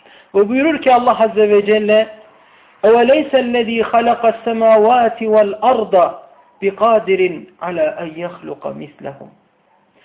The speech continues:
Gökleri ve yeri yaratan Allah, onun bir benzerini yaratmaya kadir değil midir der. Ve yine duyurur, buyurur ki Allah Azze ve Celle:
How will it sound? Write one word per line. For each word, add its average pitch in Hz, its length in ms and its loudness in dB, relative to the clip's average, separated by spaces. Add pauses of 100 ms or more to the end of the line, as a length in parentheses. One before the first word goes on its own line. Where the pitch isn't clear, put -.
(640)
Gökleri 233 480 -2
ve 302 80 -2
yeri 214 280 -2
yaratan 190 580 -4
Allah, 156 560 -4 (800)
onun 240 320 -4
bir 170 220 -12
benzerini 160 520 -10
yaratmaya 147 600 -12
kadir 139 520 -10
değil 156 320 -10
midir 131 380 -18
der. - 360 -16 (880)
Ve 190 60 0
yine 233 300 -2
duyurur, 240 340 -6
buyurur 262 320 -4
ki 254 120 -2
Allah 220 280 0
Azze 208 300 0
ve 202 160 0
Celle: 196 480 -2